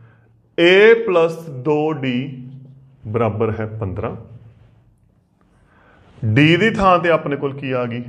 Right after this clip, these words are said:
ਇਹਦੀ ਕੀਮਤ ਮਾਈਨਸ ਤਿੰਨ। ਹੁਣ ਇਹਦੀ ਗੁਣਾ ਕਰਨੀ ਹੈ।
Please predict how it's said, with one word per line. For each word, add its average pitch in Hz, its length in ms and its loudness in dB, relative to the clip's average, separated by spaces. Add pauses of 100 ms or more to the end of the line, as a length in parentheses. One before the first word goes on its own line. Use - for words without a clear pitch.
ਇਹਦੀ 120 180 -6
ਕੀਮਤ 110 420 -8 (1600)
ਮਾਈਨਸ 104 520 0
ਤਿੰਨ। - 240 -10 (880)
ਹੁਣ 98 200 -2 (300)
ਇਹਦੀ 147 180 2
ਗੁਣਾ 127 260 -2
ਕਰਨੀ 110 340 -8
ਹੈ। 107 140 -10